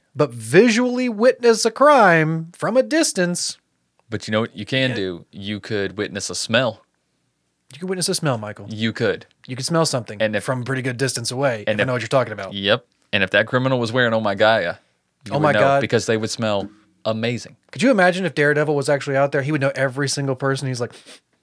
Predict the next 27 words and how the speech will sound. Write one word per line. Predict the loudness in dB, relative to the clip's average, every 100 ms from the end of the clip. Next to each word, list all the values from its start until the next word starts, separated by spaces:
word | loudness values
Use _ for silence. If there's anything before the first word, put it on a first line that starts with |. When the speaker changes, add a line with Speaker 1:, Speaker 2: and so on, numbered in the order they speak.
| _ _ _
Speaker 1:
"I | -16
know |
where | -14
you | -12
at." | -14 _ _ -4
Speaker 2:
I |
know | -2
where | 0
you | -2
<laughs> | 0
Speaker 1:
"If | -2 -2 -4
you | 2
wanna | 4
know | 4
my | 4
Gaia?" | 6 6 6
Speaker 2:
Egyptian | 4 4 4
Musk, | 4 2 0
is |
that | 2 2
you? | -2 -6 _
Speaker 1:
Hmm? | -8 -8 -12 _
Speaker 2:
I | -6
see | -2 -2
you | -2
over | -4
there. | -4